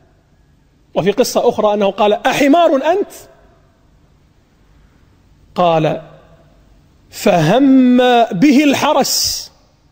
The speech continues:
مباشرة"، يضربوه، يعني يأدبونه، فهم بهم عمر وقال: "مه، انتظروا، إيش قال؟ ما قال شيء". قال: "أمجنون أنت؟" قلت: "لا،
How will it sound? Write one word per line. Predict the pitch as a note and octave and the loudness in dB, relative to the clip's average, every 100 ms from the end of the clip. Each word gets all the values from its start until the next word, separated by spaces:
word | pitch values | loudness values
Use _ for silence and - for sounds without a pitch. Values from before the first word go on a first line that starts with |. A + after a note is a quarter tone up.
| _ _ _ _ _ _ _ _ | _ _ _ _ _ _ _ _
مباشرة"، | G3 G3 A3 G#3+ C#4+ B3 - - - - _ _ _ _ _ _ _ - | -2 0 0 0 0 0 -4 -16 -20 -20 _ _ _ _ _ _ _ -6
يضربوه، | F3 D#3 D3+ B3 C4+ G3+ | -2 -2 0 0 2 0
يعني | E3 G2+ C#3 D3+ | -2 -6 -6 -6
يأدبونه، | E3+ D#3 F3 C#4 B3+ - - - - _ _ _ _ _ _ _ _ _ _ _ - | -6 -2 0 2 0 -4 -16 -20 -20 _ _ _ _ _ _ _ _ _ _ _ -4
فهم | E3 A#3 A3+ G#3 | 0 2 2 0
بهم | G#3+ G#3+ | 0 0
عمر | A3 G#3+ | 0 0
وقال: | F#3 G#3 G3 | 0 0 2
"مه، | C#4 - - - - _ _ _ _ _ _ _ _ _ _ | 0 -2 -12 -20 -20 _ _ _ _ _ _ _ _ _ _
انتظروا، | D#3+ A3+ A#3 B3+ E4 _ _ _ _ _ _ _ | -6 -4 -2 -4 -10 _ _ _ _ _ _ _
إيش | - | -8
قال؟ | A#3 G3+ | -2 -2
ما | F3 | -2
قال | A3+ G#3+ | -8 -10
شيء". | B3+ - _ _ _ _ _ _ _ _ _ _ _ _ _ _ _ _ | -14 -20 _ _ _ _ _ _ _ _ _ _ _ _ _ _ _ _
قال: | G#3+ G#3+ | 0 2
"أمجنون | G#3+ G#3 F#3 G#3 C4 G3+ | 2 2 2 2 2 2
أنت؟" | - D4 - - - | 0 -2 -4 -16 -2
قلت: | C#4+ C#4 | 0 2
"لا، | D#4 | 0